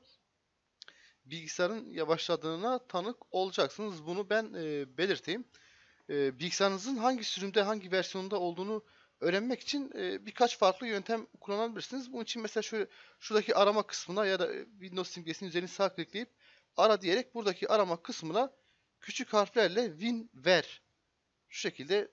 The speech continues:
W ile başlayan WinVer yazdıktan sonra Enter yapın.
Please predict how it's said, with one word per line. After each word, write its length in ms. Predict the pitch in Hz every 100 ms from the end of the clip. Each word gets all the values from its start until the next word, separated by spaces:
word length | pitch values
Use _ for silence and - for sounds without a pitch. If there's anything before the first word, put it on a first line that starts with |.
| 147
W 260 | 160 170 165
ile 160 | 139 127
başlayan 360 | 123 - 202
WinVer 560 | 170 190 202 139 175 170
yazdıktan 520 | 156 165 170 233 190
sonra 300 | - 190 254 - - - _
Enter 340 | 247 262 - 160
yapın. 340 | 147 277